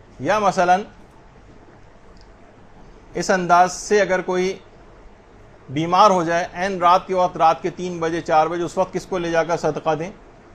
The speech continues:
तो वही तमाम तरीक़े उस मौके पर जो इससे पहले हमने अर्ज़ की, या तो अगर किसी गरीब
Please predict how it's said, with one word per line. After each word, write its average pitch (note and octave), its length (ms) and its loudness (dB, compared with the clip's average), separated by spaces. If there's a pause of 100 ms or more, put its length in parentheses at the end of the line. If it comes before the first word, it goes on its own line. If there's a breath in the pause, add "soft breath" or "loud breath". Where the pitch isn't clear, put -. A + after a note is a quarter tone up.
(240)
तो D#3+ 60 -6
वही A#3 400 2
तमाम A3 440 2
तरीक़े F#3 400 0
उस A#3 220 -2
मौके E3+ 320 -4
पर F#3+ 180 0
जो G3 60 0
इससे F3+ 200 -6
पहले D3 280 -2
हमने G3 200 -2
अर्ज़ E3 240 -2
की, G3 200 -6
या F3 80 0
तो E3+ 120 -8
अगर D#3+ 140 -6
किसी E3 260 -6
गरीब D3+ 400 -2